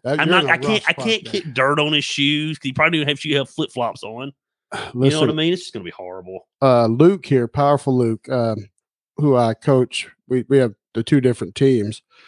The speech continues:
Speaker 1: I coach one, he coaches one. Let me just give a shout out to this guy though. We are, you know, we're Cherokee Red, he's Cherokee Black. He has been to a couple of our games and helped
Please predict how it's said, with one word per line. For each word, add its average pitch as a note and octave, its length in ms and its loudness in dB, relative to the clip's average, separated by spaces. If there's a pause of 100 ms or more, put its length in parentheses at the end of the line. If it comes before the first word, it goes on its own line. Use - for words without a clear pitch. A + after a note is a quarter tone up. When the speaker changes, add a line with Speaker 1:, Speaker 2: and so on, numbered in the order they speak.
(280)
Speaker 1:
I C3 80 2
coach C3 260 -2
one, B2 140 0
he A#2+ 100 0
coaches G#2+ 400 -2
one. A2 200 2
Let D3 80 4
me F3+ 100 4
just C#3 300 -2
give B2+ 120 -2
a G#2+ 60 0
shout A#2 340 4
out G#2 200 0
to G#2+ 60 -4
this G2+ 160 -4
guy G2+ 200 -4
though. G2 260 -6 (1000)
We D#3+ 200 4
are, F3 240 2 (640)
you A#2 140 0
know, F#2 160 -6
we're C3+ 140 4
Cherokee C#3 400 2
Red, A#2+ 280 2
he's A#2 120 -2
Cherokee A2+ 360 -4
Black. G2 460 -6 (500)
He F3+ 200 0
has F3 120 2
been C#3 240 2
to C3+ 120 0
a A2+ 40 -2
couple C#3 320 2
of C3+ 120 0
our C3+ 140 4
games C3+ 440 4
and A2+ 220 -2
helped C3 500 -2